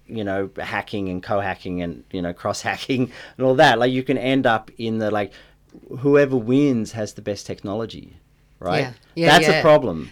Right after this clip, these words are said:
Speaker 2: That
Speaker 1: You know,
Speaker 2: is.
Speaker 1: and, and the state is generally gonna have the best technology. So it becomes a, it becomes a cat and mouse game.
Speaker 2: Yeah.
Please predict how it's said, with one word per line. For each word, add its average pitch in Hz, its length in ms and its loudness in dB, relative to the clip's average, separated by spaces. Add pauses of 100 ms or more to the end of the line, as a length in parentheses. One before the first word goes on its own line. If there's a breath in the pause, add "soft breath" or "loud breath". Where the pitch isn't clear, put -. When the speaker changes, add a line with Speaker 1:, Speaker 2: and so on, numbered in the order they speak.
Speaker 2:
That 156 160 -2
Speaker 1:
You 151 100 6
know, 139 200 8
Speaker 2:
is. 123 40 4
Speaker 1:
and, 143 220 4
and 143 240 2
the 147 80 0
state 160 420 4
is 127 160 -4
generally 135 440 4
gonna 123 200 0
have 113 140 -2
the 113 80 -6
best 104 260 -6
technology. 87 600 -6
So 123 440 4 (380 loud breath)
it 123 180 -4
becomes 131 460 -2
a, - 180 -8
it - 200 -12
becomes 120 380 -4
a 104 60 -8
cat 107 220 -6
and 95 100 -8
mouse 92 280 -8
game. 76 420 -12 (180)
Speaker 2:
Yeah. 147 340 -8